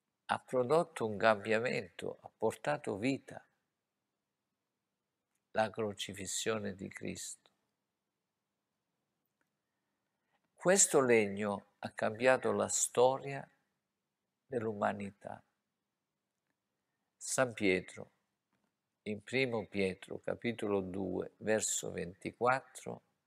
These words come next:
dice: "Su quella croce, su quel legno, egli ha portato i nostri peccati nel suo corpo."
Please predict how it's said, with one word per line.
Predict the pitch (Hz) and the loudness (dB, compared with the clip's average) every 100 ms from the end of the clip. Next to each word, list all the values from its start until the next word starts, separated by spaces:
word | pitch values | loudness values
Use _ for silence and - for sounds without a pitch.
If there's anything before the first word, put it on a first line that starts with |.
| _ _ _ _ _ | _ _ _ _ _
dice: | - 113 110 - - - - _ _ _ | -6 0 0 -2 -6 -6 -10 _ _ _
"Su | - - - | -14 -12 -12
quella | - 139 160 165 | 0 2 4 0
croce, | - 98 87 - - - _ _ _ _ _ _ _ | 0 -4 -4 -6 -14 -18 _ _ _ _ _ _ _
su | - - - 107 - | -6 -4 -4 -6 -2
quel | 143 156 | 2 2
legno, | 127 101 92 92 104 101 _ _ _ _ _ _ _ _ | 0 -2 -2 -8 -12 -12 _ _ _ _ _ _ _ _
egli | 151 160 143 | 4 6 6
ha | 127 | 6
portato | 123 117 - 76 - | 2 2 4 4 4
i | 110 | 0
nostri | 107 135 151 - 113 113 | 4 2 2 -4 -6 -2
peccati | 110 104 - 143 151 - 151 - - | -2 -2 0 2 2 0 -8 -8 -4
nel | 117 120 | 2 2
suo | - 131 135 | 2 2 2
corpo." | - 92 92 - _ - - | 2 -2 -2 -6 _ -14 -14